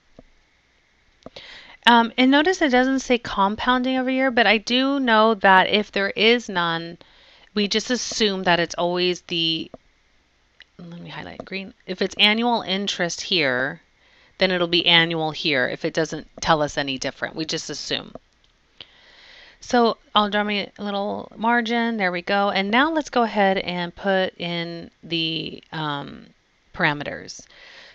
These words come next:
So P sub sixteen was twenty thousand equal to P sub zero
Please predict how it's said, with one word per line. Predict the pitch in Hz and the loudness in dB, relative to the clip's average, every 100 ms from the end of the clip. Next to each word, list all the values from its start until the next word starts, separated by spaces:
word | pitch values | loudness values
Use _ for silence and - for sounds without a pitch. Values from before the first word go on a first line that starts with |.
| - | -6
So | 240 | -4
P | 220 302 330 | 0 2 2
sub | 359 339 | 2 -2
sixteen | - 285 - - 214 208 | -2 -4 -4 -4 -2 -2
was | 208 190 | -2 -4
twenty | - 196 190 226 | -4 -4 -4 -2
thousand | 208 170 170 170 - 220 240 269 269 _ _ _ _ _ _ _ _ _ | 2 2 0 -4 -8 -8 -8 -8 -12 _ _ _ _ _ _ _ _ _
equal | - 226 247 233 | -6 -4 -2 -4
to | 247 | -4
P | 240 214 202 | -6 -6 -6
sub | - 233 208 | -4 -6 -6
zero | 185 160 156 160 185 247 | -6 -4 -2 -2 -4 -8